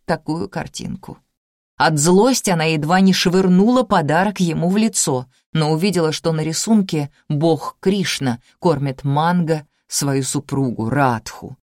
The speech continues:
в честь которой ее назвали. Прекраснее подарка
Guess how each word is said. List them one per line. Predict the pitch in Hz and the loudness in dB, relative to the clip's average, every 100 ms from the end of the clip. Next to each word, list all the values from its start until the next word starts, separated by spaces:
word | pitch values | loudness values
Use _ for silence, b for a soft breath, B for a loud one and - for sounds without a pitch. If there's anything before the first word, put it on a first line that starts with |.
| _ - | _ -6
в | |
честь | - 131 - | -4 -4 -4
которой | 127 156 151 127 | -6 -4 -2 -2
ее | 120 120 | -4 -4
назвали. | 120 123 117 107 113 - - _ _ _ | -6 -6 -8 -8 -10 -14 -20 _ _ _
Прекраснее | - 127 - 160 202 190 185 - | -4 -4 0 0 0 -2 -6 -8
подарка | - 147 139 135 131 - - | -4 -4 -2 -4 -6 -14 -18